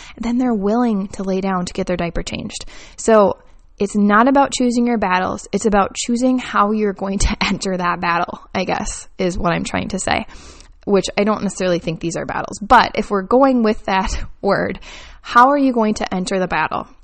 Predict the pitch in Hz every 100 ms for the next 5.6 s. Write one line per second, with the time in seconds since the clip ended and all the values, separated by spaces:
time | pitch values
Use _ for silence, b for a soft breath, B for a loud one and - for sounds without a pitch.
0 | - 196 202 214 190 202 214 - 202 196
1 | - 190 185 - - 330 349 B B B
2 | - 214 214 226 220 220 - 190 214 214
3 | 196 190 196 190 - 190 180 180 185 180
4 | - 185 170 - 190 - 185 180 175 170
5 | 180 180 269 - 294 320